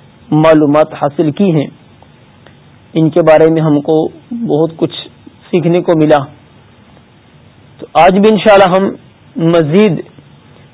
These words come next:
اس سلسلے کو آگے بڑھاتے ہیں، اور یہ اللہ تبارک و تعالیٰ کی جو عجیب و غریب یہ مخلوق ہے کہ جس کو اللہ تبارک و تعالیٰ نے کس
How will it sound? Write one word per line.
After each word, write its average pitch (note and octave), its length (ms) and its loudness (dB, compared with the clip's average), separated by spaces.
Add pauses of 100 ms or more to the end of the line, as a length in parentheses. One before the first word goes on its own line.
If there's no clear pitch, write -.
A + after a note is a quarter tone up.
(200)
اس E3 140 0 (120)
سلسلے F3+ 380 0
کو E3+ 260 0 (240)
آگے D#3 280 2
بڑھاتے D3 420 2
ہیں، C#3+ 220 -2 (1300)
اور G3+ 240 4
یہ G#3+ 140 0
اللہ A3 240 0
تبارک A3 480 4
و G#3+ 180 4
تعالیٰ G3 300 4 (100)
کی F#3+ 240 0 (1120)
جو G3+ 380 4 (260)
عجیب G3+ 520 2
و G#3+ 240 4
غریب G#3+ 400 4 (160)
یہ G3+ 60 6
مخلوق E3+ 480 0
ہے D3 400 -4 (840)
کہ E3 100 -4
جس G3+ 220 -2
کو A#3+ 140 0
اللہ A3 180 2
تبارک G3 520 0
و F3+ 160 0
تعالیٰ E3+ 360 2
نے D#3+ 300 0 (920)
کس A3+ 220 -4